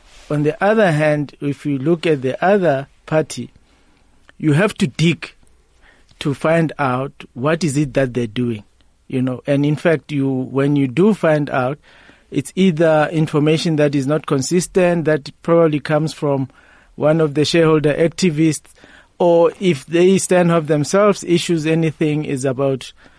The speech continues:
uh, three weeks later from the, when the incident happened.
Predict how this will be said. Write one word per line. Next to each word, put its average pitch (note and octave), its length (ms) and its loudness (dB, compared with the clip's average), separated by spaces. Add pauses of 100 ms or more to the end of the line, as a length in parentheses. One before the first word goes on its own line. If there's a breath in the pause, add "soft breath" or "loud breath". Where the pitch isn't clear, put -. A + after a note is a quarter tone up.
(200 soft breath)
uh, C#3 200 -4
three F3 240 0
weeks E3 280 2
later D#3+ 340 2
from C#3+ 280 -2
the, C3+ 280 -2
when D3 220 2
the C#3+ 180 0
incident D3 520 2
happened. A#2 500 -6